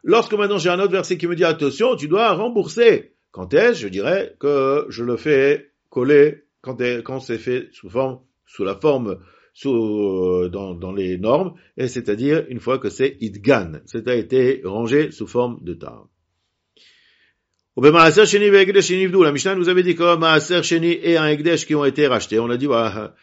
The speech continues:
la Gemara pose la question, Pshita, c'est évident. Pourquoi on a besoin de nous dire qu'on peut faire un, un, un Eruv avec Maaser Sheni, un Ekdesh ? Tout le monde peut le manger.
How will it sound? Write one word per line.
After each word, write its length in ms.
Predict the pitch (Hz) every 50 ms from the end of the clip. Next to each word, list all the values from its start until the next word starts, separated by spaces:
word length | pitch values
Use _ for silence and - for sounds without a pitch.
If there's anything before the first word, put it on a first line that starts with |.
| _ _ -
la 60 | 98
Gemara 160 | 101 135 147
pose 140 | 139 151 147
la 100 | 147 139
question, 320 | 127 131 117 - 156 156 135
Pshita, 380 | - 135 139 120 107 107 110
c'est 160 | - 123 131
évident. 420 | 139 147 196 226 277 262 107 - - _ - - - - _ _ _ _
Pourquoi 260 | 127 131 143 180 175
on 40 | 170
a 80 | 165 160
besoin 260 | 156 156 147 160 160
de 60 | 156
nous 120 | 156 156
dire 120 | 151 156 143
qu'on 100 | 143 131
peut 120 | 123 139
faire 160 | 120 143 135
un, 640 | 135 135 131 127 123 120 117 110 104 104 101 98 - _ _ _ _ _ _ _ _ _ _ 113
un, 240 | 117 117 113 110 92 90 87 _ _ _ _ _ _ _ _ _ _ _ _ _ _ _ _ _ _ _ _ - -
un 60 | 139
Eruv 300 | 139 139 135 151 147 151
avec 380 | 143 123 117 117 113 - - _ _ _ _ _ _ - -
Maaser 300 | - 98 107 110 143 139
Sheni, 260 | - - 156 160 156 147
un 120 | 139 135
Ekdesh ? 340 | 131 123 107 110 113 - -
Tout 100 | - 196
le 60 | 220
monde 160 | 247 269 247
peut 80 | 226 226
le 80 | 220 190
manger. 380 | 180 170 160 151 151 - -